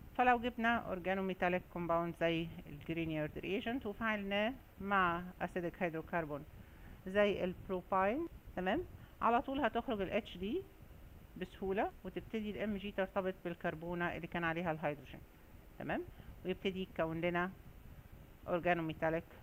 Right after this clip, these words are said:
كومباوند جديد. بالنسبة للطريقة الثالثة اللي بنفعل فيها الميتالز مع كربونايل كومباوندز، هناخد مثال عليها تفاعل ميثايل مغنيسيوم ايودايد مع الفورمالدهايد. تمام. وهنلاحظ هنا ان المغنيسيوم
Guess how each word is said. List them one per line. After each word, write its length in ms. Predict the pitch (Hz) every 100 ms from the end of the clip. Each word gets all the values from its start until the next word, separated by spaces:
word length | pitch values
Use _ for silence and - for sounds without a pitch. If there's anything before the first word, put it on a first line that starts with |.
| -
كومباوند 460 | - 160 156 143 156 - - 160
جديد. 260 | 175 165 -
بالنسبة 340 | 196 226 - 294
للطريقة 400 | 302 240 240 233
الثالثة 480 | - 220 240 254 320 - - - - -
اللي 120 | - 214
بنفعل 340 | 233 233 214
فيها 240 | - 226
الميتالز 440 | 202 196 214 208 180
مع 260 | 185 185
كربونايل 640 | 175 180 160 165 170 170 170 - -
كومباوندز، 500 | 165 151 175 285 - - - 196
هناخد 320 | 220 302 254
مثال 300 | 214 - 233
عليها 360 | 226 220 277
تفاعل 520 | 262 226 220 214 202 175
ميثايل 400 | 175 - 208 185
مغنيسيوم 580 | 175 185 214 - 151 151
ايودايد 520 | 160 170 180 185 277 320 - - - - - - - - -
مع 140 | 220 277
الفورمالدهايد. 720 | - 233 220 208 180 147 - - - - - - - - -
تمام. 280 | 160 240 311 - - -
وهنلاحظ 560 | 185 226 208 262 302 247
هنا 260 | 247 254
ان 100 | 190
المغنيسيوم 720 | 190 185 185 214 - 214 208